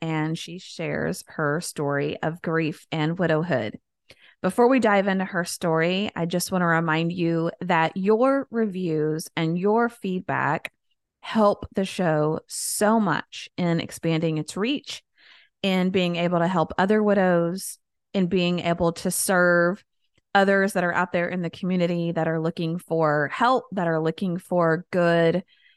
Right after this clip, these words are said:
you know, informational content. And these stories are so impactful. I hear feedback almost every day from someone who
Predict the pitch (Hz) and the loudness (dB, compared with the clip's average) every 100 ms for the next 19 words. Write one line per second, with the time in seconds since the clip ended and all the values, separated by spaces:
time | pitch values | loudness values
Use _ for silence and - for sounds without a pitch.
0 | _ _ - 175 160 - 208 208 196 185 | _ _ -6 -2 -2 0 2 2 2 0
1 | - 190 175 - 170 175 - 233 277 - | 0 0 -2 0 0 0 0 0 0 -2
2 | - 180 180 180 180 170 170 175 - _ | -6 -2 0 2 2 2 0 -2 -6 _
3 | - 180 208 269 269 - - - 208 208 | -16 -4 0 2 0 -6 -12 -6 -2 0
4 | 196 170 180 - 165 - 185 180 185 185 | 2 2 0 -2 -4 -2 -2 0 0 -2
5 | 160 165 - 139 131 147 - - - - | -4 -6 -6 -6 -4 -6 -10 -18 -20 -20
6 | - 175 202 202 - - 240 214 214 220 | -6 0 2 2 0 -4 0 2 2 0
7 | 226 190 - 180 220 214 240 - 185 226 | 2 2 2 2 4 4 2 0 0 0
8 | 214 180 175 175 180 170 - 170 165 165 | 0 0 0 -2 -4 -6 -2 0 2 2
9 | 160 170 185 175 170 170 | 2 0 0 2 2 0